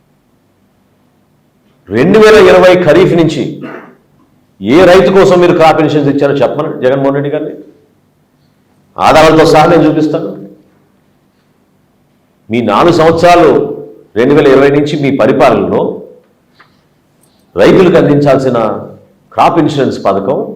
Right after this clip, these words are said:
మీరు ఎక్కడైనా ఇచ్చారా? మేము ఒక బాధ్యత గల పార్టీగా మా పార్టీ అధ్యక్షుడు పవన్ కళ్యాణ్ గారు పిలిపిస్తే జన సైనికులు, వీర మహిళలు, మా నాయకులు,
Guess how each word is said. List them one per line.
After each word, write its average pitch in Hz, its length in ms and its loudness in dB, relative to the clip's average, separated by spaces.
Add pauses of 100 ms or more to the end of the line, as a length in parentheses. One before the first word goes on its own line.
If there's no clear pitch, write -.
(280)
మీరు 113 140 -6 (100)
ఎక్కడైనా 143 420 0
ఇచ్చారా? 95 360 -2 (1040)
మేము 170 280 2 (160)
ఒక 131 100 0 (160)
బాధ్యత 147 400 0
గల 160 140 2 (120)
పార్టీగా 123 420 -2 (800)
మా 104 100 0 (120)
పార్టీ 135 260 2
అధ్యక్షుడు 143 380 2
పవన్ 131 240 0
కళ్యాణ్ 123 280 2
గారు 117 180 2
పిలిపిస్తే 113 420 -4 (1300)
జన 101 140 -2 (120)
సైనికులు, 143 380 0 (120)
వీర 127 160 2 (120)
మహిళలు, 120 380 0 (200)
మా 95 80 -4 (120)
నాయకులు, 135 400 -2